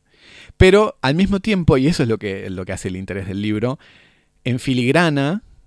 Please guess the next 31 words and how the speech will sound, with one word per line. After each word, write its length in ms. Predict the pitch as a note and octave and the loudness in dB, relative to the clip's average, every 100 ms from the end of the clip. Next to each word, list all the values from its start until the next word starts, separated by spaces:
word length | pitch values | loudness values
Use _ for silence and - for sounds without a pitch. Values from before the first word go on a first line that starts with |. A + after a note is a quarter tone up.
| _ | _
en 140 | G#2+ G#2 | -8 -6
mosaico, 760 | G#2 - D#3+ D3 A#2+ A#2+ C#3 | -6 2 4 4 2 -2 -2
porque 180 | E3 G2+ | -2 -6
se 80 | - | -8
van 100 | A2+ | -6
alternando, 420 | A#2 A#2 C3+ D3 | -6 -6 -6 -6
están 180 | D3 C3 | -4 -4
estos 240 | C3+ - | -2 -2
otros 180 | F#3 F#3+ | -2 0
capítulos 440 | E3 D#3+ E3 D#3 A#2+ | 2 2 2 0 0
en 60 | |
donde 200 | A#2 A#2+ | 0 2
él 100 | D#3 | 2
no 140 | C3 C#3 | 4 2
habla 240 | A#2 F#2 | 2 0
de 140 | F#2+ | -2
él, 100 | F#2 | -4
sino 220 | - G2 G2 | -6 -10 -8
habla 160 | F#2+ | -8
de 120 | F2 | -4
otros. 480 | A2 F#2 F#2+ - - _ _ - - - | -4 -4 -10 -12 -16 _ _ -20 -20 -6
Y 140 | A2+ | 0
ahí 120 | C3 | 2
sí 300 | G3 - E3+ | 0 -2 0
habla 200 | G2+ F#2+ | 0 -2
de 100 | E2+ | -4
las 140 | E2+ F#2 | -8 -8
derivas, 680 | F2 F#2+ F2+ D#2+ - - _ _ _ _ | -8 -6 -6 -6 -12 -18 _ _ _ _
de 80 | F#2+ | -12
los 120 | F#2 | -12
fracasos, 800 | - F2 - G2 - F2+ F2 - | -12 -10 -6 -4 -4 -10 -12 -16